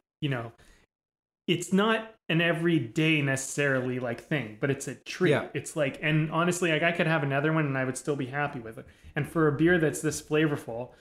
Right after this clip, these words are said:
Speaker 1: I tend to find that usually it's, like, one, and then I'm like, "Hey, that was good. That was a nice touch." But this one, I'm enjoying it so much. I'm like, "Man, I could have another," and I would still enjoy that. I don't
Speaker 2: Yeah.
Speaker 1: know if I would have a third. I'm not
Speaker 2: Yeah.
Speaker 1: sure. I'm not there
Speaker 2: <laughs> Yeah.
Speaker 1: yet.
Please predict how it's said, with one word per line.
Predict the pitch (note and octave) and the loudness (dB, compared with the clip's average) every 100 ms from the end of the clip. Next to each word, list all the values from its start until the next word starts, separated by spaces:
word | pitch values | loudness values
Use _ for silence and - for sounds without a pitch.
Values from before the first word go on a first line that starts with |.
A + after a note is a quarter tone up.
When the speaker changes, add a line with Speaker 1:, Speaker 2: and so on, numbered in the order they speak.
| _ _ - | _ _ -6
Speaker 1:
I | C3 | -4
tend | - D#3 | 0 0
to | C#3 | 0
find | - C#3+ C#3+ | 0 0 2
that | C3+ A#2+ D3+ | 0 -2 2
usually | E3+ E3+ E3 | 2 4 4
it's, | C#3 - | 2 0
like, | B2 A#2 | -4 -2
one, | B2+ C3+ F#3+ G3+ C#3+ | -2 0 0 -2 -2
and | C#3 | 0
then | C3+ | 0
I'm | C3+ | 0
like, | C3+ | 0
"Hey, | E3+ G3 C3 | 0 -2 0
that | D#3 | 0
was | C3+ | 0
good. | D#3 E3 | 0 0
That | B2+ | 0
was | C3 B2+ | -4 -4
a | |
nice | C3 B2+ | -6 -8
touch." | - D3 - | -2 -2 -2
But | C#3+ C#3+ | -6 0
this | E3 F3+ | 0 0
one, | F3+ C#3+ B2+ - _ _ _ D#3 | 0 0 -2 -8 _ _ _ 0
I'm | D3+ | 2
enjoying | C#3+ E3+ F#3 | 2 2 2
it | D#3+ | 0
so | - C#3+ | -2 0
much. | D#3 E3+ | 0 -2
I'm | B2 | -6
like, | B2 A#2 | -8 -4
"Man, | F3+ | -2
I | C3 | -2
could | C3+ D3 | -2 -2
have | C#3+ | -2
another," | C3 D3 C#3+ | 0 0 -2
and | B2+ C3 | -4 -6
I | B2+ | -6
would | A#2+ - | -6 -10
still | - E3 D3+ - - _ - | -4 0 0 -4 -18 _ -6
enjoy | B2+ D#3+ D3+ | -2 2 2
that. | C#3 C#3 A#2 - _ _ | 2 0 -2 -10 _ _
I | G#3+ | 4
don't | B3 | 6
Speaker 2:
Yeah. | B3 | 6
Speaker 1:
know | |
if | G3 | 4
I | F#3 | 4
would | F3+ | 4
have | E3+ E3+ | 4 2
a | C3+ | 0
third. | - G#3 A3 | 0 4 4
I'm | D3 D#3+ | 6 4
not | F3 | 6
Speaker 2:
Yeah. | F3 | 6
Speaker 1:
sure. | D#3+ D3 | 6 6
I'm | D3 | 6
not | F3 D#3 C#3+ | 6 4 6
there | F3+ | 6
Speaker 2:
<laughs> | |
Yeah. | E3+ D3 | 6 4
Speaker 1:
yet. | C3 - | 2 -4